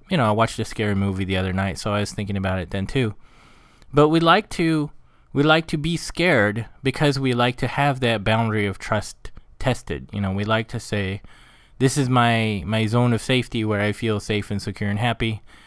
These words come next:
And I like to actually be pushed out of that zone now and then, you know, within reasonable bounds,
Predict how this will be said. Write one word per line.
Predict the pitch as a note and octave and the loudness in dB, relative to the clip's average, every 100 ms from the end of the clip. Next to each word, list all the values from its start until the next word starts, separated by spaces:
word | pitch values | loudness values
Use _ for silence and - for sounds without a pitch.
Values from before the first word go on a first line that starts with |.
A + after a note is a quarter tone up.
| - - | -20 -10
And | B2+ D3+ | 0 6
I | E3 | 8
like | G3+ G3+ | 6 4
to | C#3+ | 0
actually | G#2 B2 - C3+ | 0 0 0 -2
be | B2+ B2 | -2 -2
pushed | - G3+ - - | 4 4 4 0
out | D3 D#3+ | 2 2
of | D3+ | 2
that | C#3 C3 | 0 0
zone | C3 D#3+ B2 A2+ B2 - - - - - | 2 2 4 2 0 -2 -12 -20 -20 -10
now | B2 C3+ C3 | 2 4 6
and | A2+ | 4
then, | G2+ G2 G2 | 2 0 -2
you | B2+ | -2
know, | B2 | 0
within | A2 A#2+ C3 C3 | 0 0 0 2
reasonable | B2+ C3 A#2 A#2 A2+ | 4 2 2 0 2
bounds, | A2+ A2+ F#2+ F#2 G2 - | 2 2 2 0 -4 -8